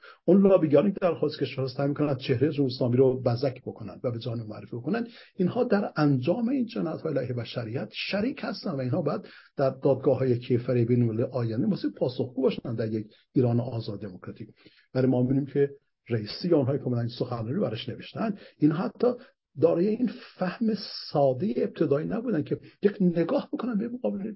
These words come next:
به نامهٔ بین‌المللی و ببینن که معنی جنایت علیه بشریت چی هست. خب اینها برخی از مواردی بودش که بینندگان عزیز من سعی کردم خیلی عجولانه و تند و تند و خدمت شما عرض بکنم.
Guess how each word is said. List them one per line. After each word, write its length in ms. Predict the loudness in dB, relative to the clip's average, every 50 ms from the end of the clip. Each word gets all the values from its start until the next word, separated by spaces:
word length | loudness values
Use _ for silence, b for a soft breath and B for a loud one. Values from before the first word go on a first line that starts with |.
| -6
به 160 | -6 -6 -4 -4
نامهٔ 280 | -4 -4 -4 -4 -4 -2
بین‌المللی 520 | -2 -2 -2 0 -2 -2 -2 -4 -4 -2
و 100 | -2 -2
ببینن 260 | -2 -2 -4 -4 -4
که 180 | -4 -6 -6 -8 B B B B B
معنی 400 | 0 0 0 0 2 2 2 2
جنایت 360 | 0 0 -2 -2 0 -2 -2
علیه 240 | -2 -4 -4 -4 -4
بشریت 540 | -6 -8 -8 -10 -10 -12 -12 -12 -14 -18 -20 -18
چی 140 | -18 -18 -18 -20 _
هست. 200 | _ -20 -20 _ _ _ _ _ _ _ _ _ 0
خب 80 | 4
اینها 320 | 4 4 4 4 0 0 B B B B B B B _ 0
برخی 240 | 2 2 2 2 0
از 140 | 0 2
مواردی 280 | 2 4 4 4 4 2
بودش 280 | 2 0 0 0 -2 -2
که 240 | 0 0 0 0 0 -10 _ _ _ _ _ 4
بینندگان 400 | 4 4 4 4 2 2 2 2
عزیز 280 | 2 0 0 0 0
من 120 | 0 -2 -2
سعی 200 | -2 -2 -2 -2
کردم 260 | 0 0 0 0 0
خیلی 200 | 0 2 0 0
عجولانه 640 | 0 0 0 0 0 0 2 2 2 2 2 0 0
و 120 | 0 0
تند 260 | -2 -2 0 -2 0 -2
و 60 | -2
تند 420 | -2 0 0 0 -2 -4 -10 -14 _ _ _
و 160 | -4 -4 -4 -4
خدمت 300 | -4 -4 -4 -4 -4 -6
شما 200 | -6 -6 -6 -6
عرض 100 | -6 -6
بکنم. 400 | -4 -2 0 2 4 2 2